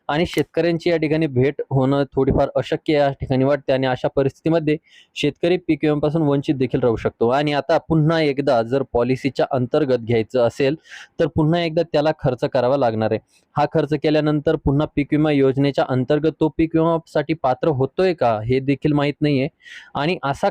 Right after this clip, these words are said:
खर्च करून जर नाहक लूट होत असेल तर हा देखील पीक विमा योजनेच्या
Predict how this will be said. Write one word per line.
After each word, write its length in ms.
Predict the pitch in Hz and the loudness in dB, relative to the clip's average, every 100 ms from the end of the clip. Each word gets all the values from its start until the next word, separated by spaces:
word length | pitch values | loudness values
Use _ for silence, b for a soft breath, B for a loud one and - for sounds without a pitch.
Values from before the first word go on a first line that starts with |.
| - | 0
खर्च 260 | 170 - | -2 0
करून 460 | 175 170 165 180 165 | -2 2 2 2 2
जर 260 | 156 165 170 - | 2 2 0 -2
नाहक 360 | 127 135 147 165 | 0 0 0 -2
लूट 220 | 170 165 160 | 0 2 2
होत 180 | 147 | 0
असेल 380 | 143 - 135 113 | -2 0 -2 0
तर 80 | 131 | -4
हा 160 | 117 131 | -2 -2
देखील 300 | 135 139 151 | -2 -2 -4
पीक 260 | - 127 135 | -2 -4 -2
विमा 260 | 131 131 139 | 0 0 2
योजनेच्या 680 | 131 131 131 135 131 135 | 2 0 0 -2 0 0